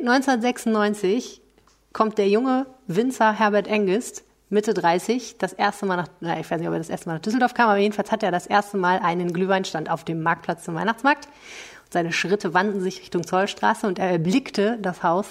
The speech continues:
Ende Kanon und war begeistert und meinte, „Da könnte ich mir vorstellen, eine Weinstube mal zu errichten.“ Und jetzt muss man sich das wirklich auf der Zunge zergehen lassen. Der Mann ist mittlerweile siebenundfünfzig Jahre alt. Also von Mitte dreißig bis Ende fünfzig hat's gedauert.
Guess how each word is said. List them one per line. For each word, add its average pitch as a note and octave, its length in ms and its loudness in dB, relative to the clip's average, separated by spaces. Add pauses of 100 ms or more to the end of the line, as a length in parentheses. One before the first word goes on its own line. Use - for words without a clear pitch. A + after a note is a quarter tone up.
(580)
Ende F#3+ 200 2
Kanon F#3 380 0
und F3 220 -8
war E3+ 120 2
begeistert E3+ 480 0
und E3 100 -4
meinte, E3 260 -2
„Da - 160 -4
könnte G3+ 320 0
ich G3 160 -2
mir F3 100 -4
vorstellen, D#3+ 460 -6
eine D#3+ 240 -4
Weinstube D#3 560 -4
mal D#3 160 -2
zu - 140 -10
errichten.“ - 400 -10 (260)
Und - 240 -20
jetzt F#3 160 -2
muss C4 100 2
man C#4 120 2
sich B3+ 100 -4
das G#3 140 -6
wirklich A#3 180 -2
auf - 60 -6
der E3 120 -4
Zunge C4 220 -2
zergehen F3 280 -2
lassen. F#3+ 220 -2
Der F#3+ 120 2
Mann F#3+ 140 2
ist F#3+ 120 -10
mittlerweile F3 340 0
siebenundfünfzig A3+ 600 0
Jahre F3 220 0
alt. F3+ 260 -4 (600)
Also F#3+ 340 2
von G3+ 220 2
Mitte C#4 220 2
dreißig G3+ 600 2
bis F#3 140 -4
Ende A#3+ 280 0
fünfzig A#3 680 -2
hat's - 180 -2
gedauert. F3+ 540 2